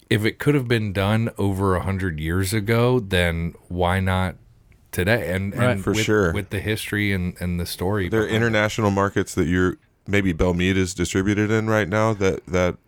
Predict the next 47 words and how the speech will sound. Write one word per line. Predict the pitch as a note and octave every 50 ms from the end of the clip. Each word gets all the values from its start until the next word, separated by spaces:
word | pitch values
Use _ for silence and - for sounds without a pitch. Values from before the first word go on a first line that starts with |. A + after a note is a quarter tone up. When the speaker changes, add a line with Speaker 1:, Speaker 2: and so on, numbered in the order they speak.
| _ _ _ _ _ -
Speaker 1:
Uh, | - B2+ C3 C3+
so | B2+ - D3+
Speaker 3:
that | C#3+ F#3+ F#3 D#3 E3
Speaker 1:
we're, | D3 C#3+ C#3+
Belle | C#3 A2+ D3 D3
Meade's | D#3+ F3 F3 C3+ C3
not | D#3 C#3+ C3
distributed | C3 A#2+ - - C3+ A#2+ A#2 B2 A2 A2+ A2 F#2+ F#2+ F#2 -
internationally | A#2 A#2 A2+ G#2+ G#2 G2 F#2+ G2 - - - G2 F2 F2 E2+
yet. | D#2+ E2+ E2 C#2+ B1 C2 - -
We, | G2+ G2+ G#2+ G#2 F#2+ F#2 G#2+
we | A2 G#2+
definitely | F2+ - A2+ A2 - - B2 G#2+ G2+
wanna | G#2 G2 F2+
get | D2+ - G2 G#2 -
there, | - G#2+ F2+
but, | E2 D#2 G2+ F#2+ E2+
like, | F2+ E2+ E2+ D2+ -
we're, | F2+ G2+ A2 A2+ A2 A2+
we're | A2 G#2 A2 G#2+
still | - - - - C3 B2+ A#2+ A#2+ A#2 G#2+ - - -
Speaker 3:
You | A2+ A2
mentioned | B2 C3+ C3+ - C3 G#2 G2+
Japan, | F#2+ G2+ - A2+ A#2+ B2 F#2+ E2 D#2+
so, | - - F2+ F2
like, | F2 F2 E2+ -
you | G2 F#2+
do | F2+ G2+ A2 G#2
have, | G2 G2+ G2 G#2 A2
Speaker 1:
Yeah. | G#2+
Speaker 3:
like, | E2 D#2+ D2+
these | F#2+ F#2 F2 D#2+
end | F#2+ F#2 F2+ F#2
games | E2+ E2+ E2+ E2+ E2+ D#2+
of, | E2+ E2+ D#2 D2+
like, | E2 E2 D#2+ D#2 D2+
hitting | F2 G2 G2 G2 F2 D#2+
all | D#2 D2+ D2+
of | D2+ C#2+
these | B1+ D2+ D2 -
places, | - - C2+ A#1 - - - - - G#2+ G#2
Speaker 1:
Yeah, | C3 C#3 B2 F#2
Speaker 3:
for | D#2+
sure. | D#2 A2 G2+ E2 - - -
Speaker 1:
yeah, | G2 G#2+ A2+ G#2 F2 D2+ D2 D#2
yeah. | E2 G2 G#2+ G#2+ F2+ D#2+ D#2 -
And | G#2+ A#2 A#2 A#2+